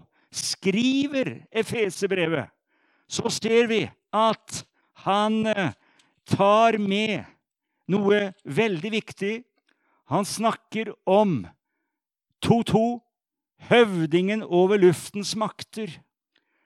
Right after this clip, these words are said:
den ånd som er virksom i vantroens barn,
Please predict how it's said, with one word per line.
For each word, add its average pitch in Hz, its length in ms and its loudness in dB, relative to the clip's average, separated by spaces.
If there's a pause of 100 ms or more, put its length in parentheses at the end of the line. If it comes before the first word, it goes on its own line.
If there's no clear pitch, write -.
(100)
den 185 220 0
ånd 190 440 2
som 202 220 -8
er 196 160 -6
virksom 180 560 -8
i 180 80 -4
vantroens 180 680 -4
barn, 175 500 -8